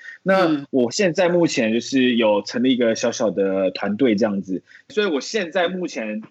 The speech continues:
Speaker 1: 就是规划，就你在干嘛，可能未来会改成，呃，就是他可能还会继续做，但我应该是现在目前更专注于做很多新的节目这样子。对。
Speaker 2: 哦，哦，哦，OK，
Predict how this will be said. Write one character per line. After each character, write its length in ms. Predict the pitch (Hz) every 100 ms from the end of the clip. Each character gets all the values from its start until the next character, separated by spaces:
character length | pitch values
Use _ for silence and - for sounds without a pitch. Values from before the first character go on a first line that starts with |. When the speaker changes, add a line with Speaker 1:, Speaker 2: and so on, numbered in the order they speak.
| _ -
Speaker 1:
就 140 | 170 156
是 680 | 165 160 156 151 143 143 -
规 220 | 208 185
划， 240 | 185 190 160
就 60 |
你 160 | 175 135
在 120 | 196
干 200 | 202 185
嘛， 400 | 143 123 117 117
可 160 | - 139
能 300 | 120 120 123
未 160 | 185 160
来 300 | 131 110 113
会 400 | - 147 135 - _ _ _ _
改 180 | - 131
成， 320 | 123 123 139 _ _ _
呃， 240 | 143 123
就 120 | 123 196
是 120 | 202
他 220 | 190 208
可 140 | 202
能 120 | 123 120
还 80 |
会 80 | 131
继 160 | 139 143
续 100 | 139
做， 220 | 151 127
但 300 | 170 170 131
我 180 | 131 120
应 80 | 139
该 160 | 160
是 80 | 165
现 180 | - 156
在 60 |
目 100 | 165
前 120 | 131 117
更 180 | 156
专 240 | 127 139 131
注 140 | 151
于 80 | 120
做 200 | 107 139
很 160 | - 101
多 120 | 113
新 220 | 113 120
的 100 | 117
节 200 | 101 92
目 200 | 95 98 _ _
这 80 | -
样 120 | 208 -
子。 180 | - _ _ _ _ _ _ _ _ - -
对。 80 | 180
Speaker 2:
哦， 340 | 185 220 254 - _
哦， 100 | -
哦， 720 | 254 220 170 175 190 180 165
OK， 500 | 202 - 147 139 -